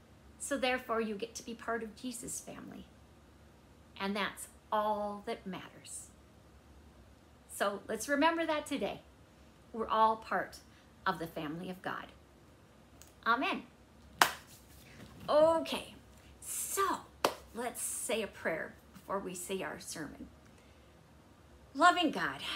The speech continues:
on this day of the fourth of July and our remembrance of independence, may the words of my mouth and the meditations of our hearts be acceptable to you,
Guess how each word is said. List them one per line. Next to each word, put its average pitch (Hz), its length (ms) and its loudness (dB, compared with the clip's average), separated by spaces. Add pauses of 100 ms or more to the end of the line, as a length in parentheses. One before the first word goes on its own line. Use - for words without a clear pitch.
on 220 80 0
this 220 320 -2
day 247 600 2 (920)
of 180 400 2
the 175 80 -2
fourth 285 500 6
of 196 160 0
July 233 880 2
and 185 100 -4
our 180 240 -4
remembrance 233 680 -2
of 196 100 -8
independence, - 1000 -8 (840)
may 202 100 -2
the 214 80 0
words 233 220 2
of 262 80 -2
my 262 120 0
mouth 226 400 6
and 208 120 -2
the 202 40 -2
meditations 208 680 -2
of 202 120 -4
our 165 80 0
hearts 175 400 -4
be 185 100 -10
acceptable 180 560 -6
to 185 200 -10
you, 165 200 -10